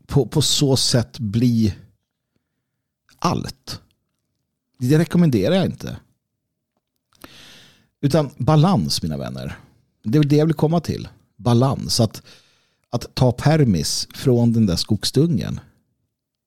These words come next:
Att gå ner i byn och umgås med ditt folk. Att, eh, inte bara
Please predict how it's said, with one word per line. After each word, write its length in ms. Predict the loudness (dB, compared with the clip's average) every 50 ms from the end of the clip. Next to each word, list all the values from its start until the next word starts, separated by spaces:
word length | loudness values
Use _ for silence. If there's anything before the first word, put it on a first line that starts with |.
| _ _ _ -20 -20 -20 -20 -20 -20 -20 -20 _ _ _ _ _ _ _ _ _ _ _ _ _
Att 260 | -2 -2 -2 -4 -6 -4
gå 180 | 0 2 4
ner 300 | 4 6 6 6 6 6
i 80 | 4 4
byn 540 | 4 4 2 2 2 2 0 -2 -2 -4 -4 -6 -8 _ _ _ _
och 340 | -2 2 2 4 4 4 2 0 -2 _ _ _ _ _ _ _ _ _ _ _
umgås 680 | 2 4 4 4 4 4 2 2 2 2 2 0 0 -2
med 260 | -2 -2 -2 -4 -6 -8 -10 _ _ _ _ _ _ _ _
ditt 140 | -4 -4 -4
folk. 500 | -4 -8 -8 -8 -12 -14 _ -20 -20 -20 -20 -20 _ _ _ _ _ _ _ _ _ _ _ _ _ _ _ _ _ _ _ _ _ _ _ _ _ _ _ _ _ _ _ _ _
Att, 400 | -2 -2 -2 -2 _ _ -2 2
eh, 240 | 4 4 4 4 2 -2 -6 _ _ _ _ _ _ _ _ _ _ _ _ _ _ _ _ _ _ _ _ _ _ _ _ _ _ _ _ _ _ _ _ _ _ _ _ _ _ _
inte 400 | 0 2 2 2 2 0 -2 -2
bara 540 | 0 2 2 2 2 2 2 2 0 0 -2